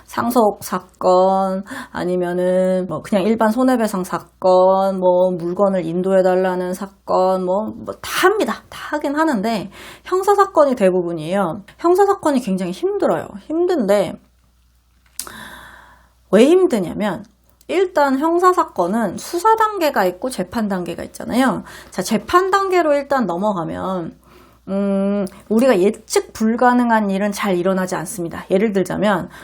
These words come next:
다음 달 십구 일 날 공판기일이 잡혔어. 혹은 뭐 다음 달 이십 일 날 선고기일이 잡혔어. 이런 식으로 기일이 잡히면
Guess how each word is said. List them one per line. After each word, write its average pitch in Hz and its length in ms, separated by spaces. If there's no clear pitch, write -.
다음 285 420
달 294 400
십구 349 460
일 320 180
날 311 440
공판기일이 214 580
잡혔어. - 480
혹은 247 440
뭐 233 160
다음 226 400
달 240 360
이십 190 280
일 214 140
날 214 400
선고기일이 302 600
잡혔어. 190 420
이런 302 180
식으로 220 540
기일이 320 520
잡히면 175 680